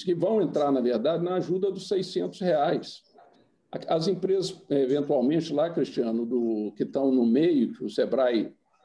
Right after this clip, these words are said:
trabalha de uma maneira muito importante, elas deveriam receber esses seiscentos reais, porque elas não têm ajuda para o emprego,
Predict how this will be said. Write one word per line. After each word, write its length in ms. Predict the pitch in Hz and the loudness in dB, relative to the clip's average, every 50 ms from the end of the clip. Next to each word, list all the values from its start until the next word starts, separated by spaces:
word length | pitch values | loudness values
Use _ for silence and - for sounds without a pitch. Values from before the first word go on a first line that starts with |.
| _ _ _ - | _ _ _ -4
trabalha 340 | - 113 110 127 131 131 120 | -2 0 2 2 2 2 2
de 80 | 127 | 0
uma 60 | 127 | 2
maneira 340 | 120 117 120 120 123 120 120 | 2 2 2 2 2 4 4
muito 260 | 117 123 127 117 127 | 2 2 2 0 -2
importante, 720 | 120 113 - - 101 - - - 165 190 185 - - - | -2 -2 0 -2 -2 0 0 0 2 2 0 0 0 0
elas 260 | - 156 170 170 170 175 | 0 2 2 0 0 0
deveriam 480 | 190 190 190 190 160 151 190 202 214 | 0 0 0 0 0 0 0 0 2
receber 640 | 190 175 208 202 - - 196 - - 170 196 196 202 | 2 2 0 0 0 -2 -2 0 2 2 2 2 2
esses 140 | 214 214 214 | 2 0 0
seiscentos 460 | - 202 160 - - - 165 165 - | 0 -2 -2 0 -2 -2 -2 -2 -2
reais, 280 | - 123 131 147 151 143 | 0 0 2 2 0 0
porque 220 | - - 135 - | -4 -6 -4 -2
elas 160 | 156 170 180 175 | 0 0 0 0
não 140 | 202 202 | 0 0
têm 300 | - - - 190 202 202 - - - - | 0 0 0 -2 -2 -2 -6 -6 -2 0
ajuda 560 | 156 156 139 - 160 208 214 208 190 180 - | 2 2 2 2 2 2 2 2 0 0 -2
para 100 | - 170 | 0 2
o 120 | 165 160 | 2 2
emprego, 720 | 151 135 139 - - 160 170 190 202 170 - 120 113 - | 2 2 0 -2 -2 0 2 2 2 0 -2 -4 -6 -6